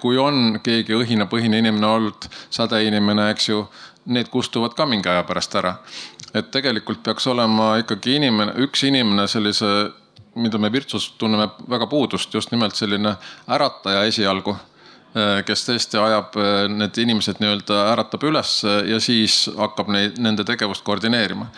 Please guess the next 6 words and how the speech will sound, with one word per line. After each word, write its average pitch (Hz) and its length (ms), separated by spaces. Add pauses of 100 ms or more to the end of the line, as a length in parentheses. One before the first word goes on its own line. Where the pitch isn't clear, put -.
(400)
Et, - 380
äh, 104 320
see 131 160
on 117 160
nagu 104 240 (560)
üks - 260